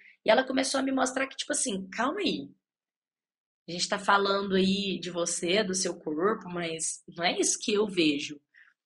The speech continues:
E quando ela me viu pela primeira vez sem roupa, ela elogiou cada pedaço meu. Ela me mostrou os meus pontos, as minhas qualidades. Ela mostrou o que eu tinha de bonito. Ela mostrou o que eu tinha de valor.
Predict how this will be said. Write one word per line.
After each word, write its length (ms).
E 80
quando 200
ela 120
me 120
viu 200
pela 200
primeira 280
vez 200
sem 200
roupa, 640
ela 220
elogiou 500
cada 320
pedaço 480
meu. 220
Ela 160
me 100
mostrou 340
os 100
meus 220
pontos, 400
as 100
minhas 220
qualidades. 880
Ela 120
mostrou 320
o 40
que 80
eu 80
tinha 240
de 100
bonito. 800
Ela 120
mostrou 340
o 40
que 40
eu 80
tinha 220
de 80
valor. 840